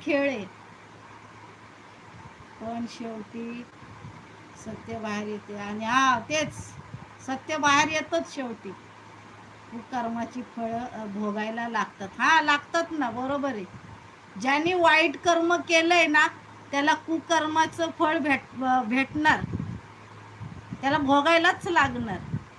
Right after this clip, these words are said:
ज्यांनी वा-, वाईट कर्म केलंय त्यांना. चांगलं केलंय त्यांच्यावर चांगलंच होणार, ज्यांनी वाईट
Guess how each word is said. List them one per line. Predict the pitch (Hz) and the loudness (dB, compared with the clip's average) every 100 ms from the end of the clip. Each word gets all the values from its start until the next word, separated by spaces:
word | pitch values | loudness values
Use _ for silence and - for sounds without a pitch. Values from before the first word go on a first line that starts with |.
| - - 196 | -20 -16 -6
ज्यांनी | 240 262 277 294 | -2 0 2 2
वा-, | 294 277 247 233 | 2 2 0 2
वाईट | 247 285 - 302 | 2 2 -4 -4
कर्म | 294 285 | 0 0
केलंय | 359 302 269 262 | -2 -6 -6 -6
त्यांना. | - 233 208 185 170 - - - - - - - - - - - - - - - - - - - - - - - - - - - - - - - - - - - - - - | -6 -8 -8 -10 -14 -20 -20 -20 -20 -20 -20 -20 -20 -20 -20 -20 -18 -14 -14 -14 -14 -12 -12 -12 -14 -18 -16 -16 -16 -18 -20 -20 -20 -16 -12 -12 -14 -18 -20 -20 -20 -20 0
चांगलं | 277 269 285 320 | 6 6 6 2
केलंय | - 311 320 | 2 0 2
त्यांच्यावर | - 302 285 311 311 311 | 0 0 0 0 -2 -4
चांगलंच | - 311 302 330 349 339 | 2 2 4 2 2 0
होणार, | 285 247 196 | 0 0 -4
ज्यांनी | 185 240 254 285 | -6 -4 -2 2
वाईट | 285 285 | 2 2